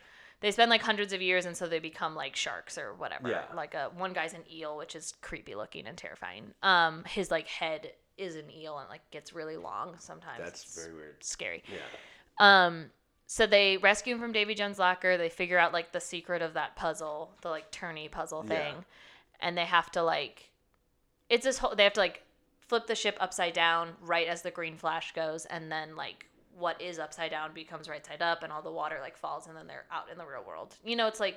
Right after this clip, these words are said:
Speaker 2: Yeah.
Speaker 1: shit like that is happening. It's
Speaker 2: Yeah.
Speaker 1: all, like, mythical. So they're like, um, "Okay, we've gotta get," they had to get rescue Johnny Depp because Johnny Depp is one of the pirate lords, and he has one of the pieces of eight.
Speaker 2: Okay.
Speaker 1: And they need all the pieces of eight together because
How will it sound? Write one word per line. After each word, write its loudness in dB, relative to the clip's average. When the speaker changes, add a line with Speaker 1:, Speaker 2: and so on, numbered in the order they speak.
Speaker 2:
Yeah. 0
Speaker 1:
shit 0
like 0
that 0
is -10
happening. -8
It's -6
Speaker 2:
Yeah. 12
Speaker 1:
all, 12
like, 2
mythical. -6
So 6
they're 10
like, 8
um, 8
"Okay, 4
we've -2
gotta 4
get," -4
they 6
had 8
to 2
get -2
rescue 2
Johnny 2
Depp 4
because 0
Johnny 0
Depp -4
is -6
one -6
of -10
the -8
pirate -4
lords, -14
and -6
he -6
has 2
one -6
of -8
the -8
pieces -12
of -14
eight. -12
Speaker 2:
Okay. -8
Speaker 1:
And -6
they -2
need 2
all 8
the 0
pieces -10
of -4
eight -8
together -6
because 0